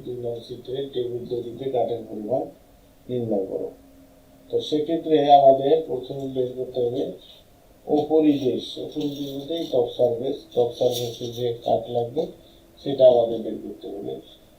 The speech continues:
তো সেটা বের করার জন্য আমাদের করতে হবে কি, দৈর্ঘ্য গুণন প্রস্থ গুণন উচ্চতা,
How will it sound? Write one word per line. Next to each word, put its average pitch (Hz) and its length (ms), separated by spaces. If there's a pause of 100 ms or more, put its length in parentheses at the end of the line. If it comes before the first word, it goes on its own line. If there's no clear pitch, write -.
(260)
তো 131 220
সেটা 143 300
বের 147 260
করার 156 240
জন্য 160 220
আমাদের 156 400
করতে 147 260
হবে 139 280
কি, 170 100 (360)
দৈর্ঘ্য 139 440 (100)
গুণন 143 220 (100)
প্রস্থ 135 320
গুণন 131 420
উচ্চতা, - 420